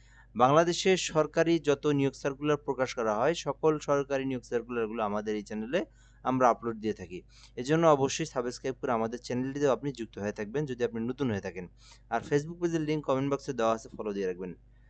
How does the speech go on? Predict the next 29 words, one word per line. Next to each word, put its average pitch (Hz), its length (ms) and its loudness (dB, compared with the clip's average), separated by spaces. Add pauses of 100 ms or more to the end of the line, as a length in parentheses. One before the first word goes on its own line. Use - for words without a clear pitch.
(320)
তো - 40 -
এখান 190 160 6
থেকে 208 120 6
আমরা 190 160 8
দেখব, 127 280 0
প্রথম 147 420 0
যে 165 100 4
জেলাটা 147 380 4
দেখব 117 260 -2
সেটা 143 200 -2
হচ্ছে 147 200 2
জেলা 131 240 2
প্রশাসকের 147 380 0
কার্যালয় 131 440 0
খুলনাতে 127 600 2
নিয়োগ 120 220 0
বিজ্ঞপ্তি 123 360 -8
প্রকাশ 107 280 -4
করা 98 200 -4
হয়েছে। 101 360 -2 (840)
বলা 156 200 8
আছে 190 180 4
এখানে, 190 200 2
ভূমি 147 280 2
মন্ত্রণালয়ের 156 640 2
মাঠ 123 180 4
প্রশাসন 135 400 -6
একের 131 300 -4
স্মারকের 117 360 -6